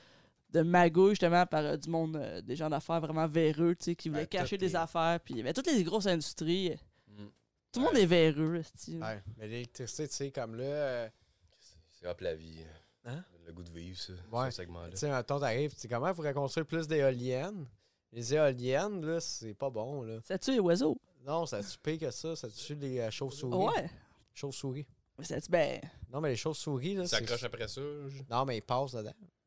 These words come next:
Speaker 2: Mais les chauves-souris, c'est super important, euh,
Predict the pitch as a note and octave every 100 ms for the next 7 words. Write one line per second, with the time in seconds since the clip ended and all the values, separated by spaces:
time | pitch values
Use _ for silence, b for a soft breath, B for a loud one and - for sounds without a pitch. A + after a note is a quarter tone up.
0 | _ A2+ A2+ A2+ A2+ - C3+ - C3 -
1 | A#2+ - D3+ D#3 - A#2 - D3+ D3+ B2
2 | A2 G#2 G#2 G2+